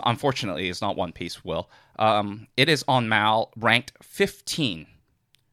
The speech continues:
It has an anime adaptation, and it is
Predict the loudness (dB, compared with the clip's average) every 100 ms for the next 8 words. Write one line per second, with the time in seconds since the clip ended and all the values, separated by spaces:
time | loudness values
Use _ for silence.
0 | _ _ _ _ _ _ -6 -6 0 2
1 | 2 -2 -4 4 4 4 2 0 0 0
2 | 0 -2 -4 -4 -6 -8 -12 _ _ _
3 | _ _ _ _ _ _ -2 0 0 0
4 | -2 2 4 4 2 -2